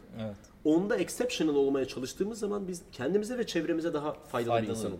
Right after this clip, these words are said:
Speaker 2: oluyoruz.
Speaker 1: Işık saçmaya başlıyorsun.
Speaker 2: Evet.
Speaker 1: Ha, etrafı aydınlatmak öyle bir şey. Yani kendi içindeki ışığı yaktıktan sonra etrafında çok rahat
Speaker 2: Ya
Speaker 1: aydınlatıyorsun.
Speaker 2: böyle aydınlatıyoruz falan diye insanlar şey zannetmesin. Çok
Speaker 1: Aa,
Speaker 2: da bir
Speaker 1: tabii
Speaker 2: bok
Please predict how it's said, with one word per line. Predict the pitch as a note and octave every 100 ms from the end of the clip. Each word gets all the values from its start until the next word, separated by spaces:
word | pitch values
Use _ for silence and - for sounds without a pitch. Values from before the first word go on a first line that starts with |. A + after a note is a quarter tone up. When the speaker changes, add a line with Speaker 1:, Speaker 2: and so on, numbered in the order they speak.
| F2
Speaker 2:
oluyoruz. | - -
Speaker 1:
Işık | - A3+
saçmaya | - - - B2
başlıyorsun. | F2 - F2 - -
Speaker 2:
Evet. | B2+ A#2+ -
Speaker 1:
Ha, | G#2+
etrafı | B2 - F3 F3+
aydınlatmak | E3+ E3+ E3 E3+ - F3+
öyle | D#3+ D3+ F2+
bir |
şey. | - - - - - - - - -
Yani | G2+ G2+
kendi | B2 C#3+ E3
içindeki | E3+ F3 E3 D3+
ışığı | E3+ E3
yaktıktan | D#3 - - E3
sonra | - G#2 C#3 D3
etrafında | B2 - A#2 - A2 C3
çok | B2+ -
rahat | A2 B2+
Speaker 2:
Ya | -
Speaker 1:
aydınlatıyorsun. | G#2+ G#2+ A2+ F3 F3+
Speaker 2:
böyle | F#3
aydınlatıyoruz | F3 F3 G3 F#3+ G3+ E3+
falan | E3 F3 F3+
diye | F#3
insanlar | D3 - C#3+ E3 C3
şey | - C3+
zannetmesin. | C#3 C#3+ E3 C#3 - G2
Çok | G#2
Speaker 1:
Aa, | A2
Speaker 2:
da |
bir | A#2+
Speaker 1:
tabii | B2
Speaker 2:
bok | C3